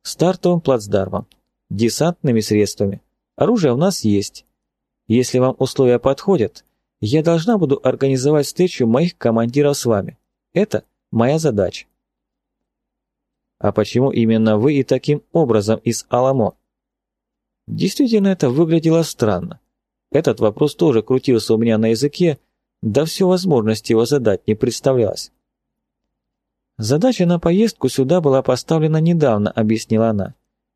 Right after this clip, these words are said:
«Мы не хотели приходить с пустыми руками. Ждала попутного русского конвоя,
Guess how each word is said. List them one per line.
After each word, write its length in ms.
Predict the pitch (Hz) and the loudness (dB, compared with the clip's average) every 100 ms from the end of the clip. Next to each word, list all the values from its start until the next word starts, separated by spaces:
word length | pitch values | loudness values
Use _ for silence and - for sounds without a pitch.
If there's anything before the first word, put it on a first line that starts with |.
| - | -4
«Мы 180 | 127 196 | 0 2
не 100 | 139 | 0
хотели 400 | 120 117 160 127 | -2 0 0 0
приходить 500 | 117 113 120 131 120 | 0 -2 0 -2 -2
с 60 | |
пустыми 400 | - 131 - 127 | -2 -2 -2 0
руками. 500 | 139 147 117 98 95 - _ _ _ _ _ _ | 0 0 0 -2 -4 -14 _ _ _ _ _ _
Ждала 340 | 110 110 185 277 | -6 0 2 2
попутного 560 | 123 117 226 - 110 | 0 0 -2 0 2
русского 400 | 120 185 - 175 | 2 0 0 0
конвоя, 580 | 170 180 147 117 117 107 | 0 0 0 2 2 0